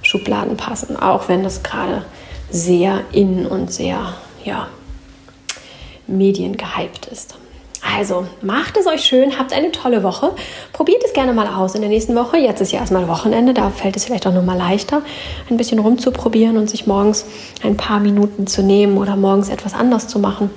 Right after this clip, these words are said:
Aber ich empfehle es auch, auch und gerade an Wochentagen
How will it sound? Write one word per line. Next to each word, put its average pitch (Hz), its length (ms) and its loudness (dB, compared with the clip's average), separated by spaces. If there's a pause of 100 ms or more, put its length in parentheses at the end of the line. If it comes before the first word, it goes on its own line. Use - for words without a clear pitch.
(580)
Aber 185 300 0
ich 208 100 -4
empfehle 190 360 -2
es - 160 -4
auch, 185 360 -4
auch 220 300 4
und 208 160 4
gerade 196 460 2 (480)
an 185 140 0
Wochentagen 185 680 -2